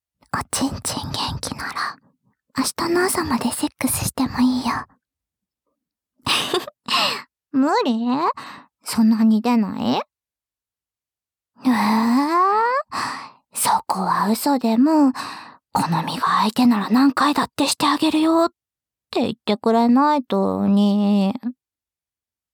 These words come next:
あ、うん、そ、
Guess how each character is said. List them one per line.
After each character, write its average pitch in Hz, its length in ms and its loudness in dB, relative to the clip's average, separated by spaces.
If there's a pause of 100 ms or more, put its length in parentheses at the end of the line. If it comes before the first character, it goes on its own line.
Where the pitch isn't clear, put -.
(760)
あ、 - 120 0 (1200)
う 381 60 -2 (880)
ん、 277 60 -2
そ、 - 200 -4